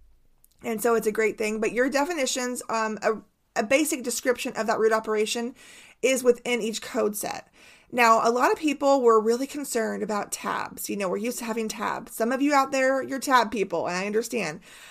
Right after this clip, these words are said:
I personally am not a tab girl. I don't like them. They get in my way. I am like, "Okay, I know my alphabet.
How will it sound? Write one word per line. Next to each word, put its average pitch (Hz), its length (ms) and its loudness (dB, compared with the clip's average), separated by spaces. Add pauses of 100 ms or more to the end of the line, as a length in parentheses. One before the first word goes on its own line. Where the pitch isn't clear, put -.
(200)
I 262 160 8
personally 302 460 -2
am 240 120 0
not 233 180 0
a 247 60 0
tab 220 320 0
girl. 101 440 -4
I 214 100 6
don't 220 240 2
like 226 240 0
them. 254 160 0
They 202 100 -2
get 214 180 2
in 254 120 2
my 302 140 0
way. 226 380 2 (400)
I 247 260 10
am 233 220 2
like, 226 280 2
"Okay, 220 260 2
I 254 120 4
know 403 140 4
my 277 100 6
alphabet. 208 600 2